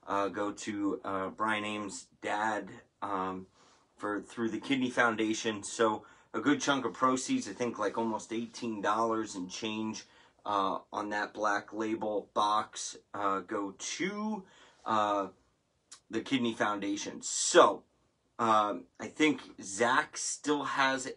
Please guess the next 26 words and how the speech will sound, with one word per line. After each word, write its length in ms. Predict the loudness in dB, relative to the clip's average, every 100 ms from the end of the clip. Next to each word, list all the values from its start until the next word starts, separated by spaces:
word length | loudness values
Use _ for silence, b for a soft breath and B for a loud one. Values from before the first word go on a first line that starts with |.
| -6
a 160 | -8
few 360 | -8 0 4 4
of 140 | 2
those 240 | 0 0 -4
left. 560 | -2 0 0 -2 -12 -20 b b 0
Uh, 300 | 4 4 2 -2
I 100 | -4
did 360 | 0 2 2
do 200 | 4 4
a 60 | 6
review 520 | 4 0 0 2 4
on 280 | 4 2 -2 -4
all 200 | -4 -4
three 380 | -6 0 2
of 100 | 2
'em. 240 | 2 2 0
They 140 | -2
are, 340 | 0 2 0 -2 -2
uh, 320 | 2 4 2 -4 b b 2
all 120 | 2
three 260 | 4 2 2
of 80 | 4
'em 200 | 0 -2 -4
are 460 | 2 4 6 2 -2 -6
a, 560 | -4 -4 -4 -4 -6 -10 -8
uh, 420 | -4 -2 -4